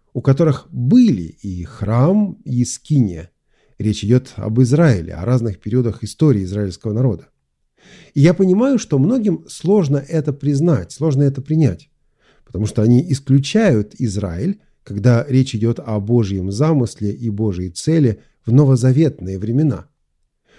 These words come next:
Однако сам Новый Завет никак Израиль не исключает. Итак, перед нами будут семь золотых чаш гнева, и они представляют собой заключительную часть периода Великой Скорби.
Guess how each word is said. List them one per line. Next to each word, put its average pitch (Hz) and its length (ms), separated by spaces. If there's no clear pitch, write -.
Однако 143 420
сам 151 460
Новый 113 300
Завет 131 400
никак 139 560
Израиль 120 560
не 117 480
исключает. 135 840
Итак, 202 320
перед 117 160
нами 196 240
будут 160 520
семь 147 520
золотых 123 560
чаш 113 400
гнева, 107 500
и 151 120
они 135 380
представляют 104 800
собой 120 400
заключительную 113 1120
часть 135 460
периода 92 400
Великой 87 420
Скорби. 90 540